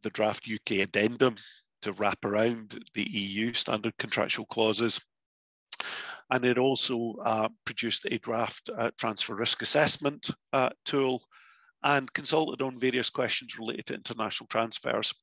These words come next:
And the idea was then that it would,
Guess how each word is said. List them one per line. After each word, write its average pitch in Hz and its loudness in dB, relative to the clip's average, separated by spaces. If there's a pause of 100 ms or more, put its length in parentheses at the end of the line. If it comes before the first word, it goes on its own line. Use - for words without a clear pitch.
(160)
And 110 0 (400)
the 110 -2
idea 110 0
was 101 -4
then 104 -4
that 101 -6
it 113 -10
would, 104 -10